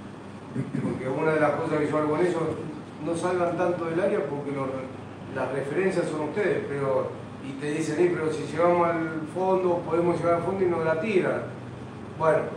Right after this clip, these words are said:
es toda una cuestión, pero sí lo charlamos, en la pretemporada ellos hicieron goles, Ivo hizo seis goles, me parece, en la pretemporada. Eh, Subieles sabemos que tiene otra característica, un jugador de asociación,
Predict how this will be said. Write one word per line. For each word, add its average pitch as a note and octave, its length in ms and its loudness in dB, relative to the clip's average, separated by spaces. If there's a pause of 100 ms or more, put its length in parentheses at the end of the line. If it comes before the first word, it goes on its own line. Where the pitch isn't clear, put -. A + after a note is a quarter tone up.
(140)
es - 160 -8
toda F3 160 2
una D#3+ 160 2
cuestión, D3+ 600 0 (120)
pero D3 220 -2
sí D#3 720 4 (560)
lo - 100 -2
charlamos, F#3+ 720 8 (380)
en D3 60 2
la D3 180 4
pretemporada D3 480 4
ellos E3 340 4
hicieron F3 460 2
goles, E3+ 340 2
Ivo D3+ 240 0
hizo C#3 640 -2
seis D#3 220 -2
goles, E3+ 320 4
me C3+ 60 -4
parece, C#3 280 -4
en C#3 60 -4
la C3+ 60 -4
pretemporada. D#3 720 -2 (1000)
Eh, B2 580 0 (1300)
Subieles E3+ 640 8
sabemos E3+ 380 6
que D3+ 80 0
tiene E3+ 220 6 (140)
otra G3+ 280 4
característica, D3 640 2
un D3 180 0
jugador D4 260 2
de D3+ 60 2
asociación, E3+ 960 2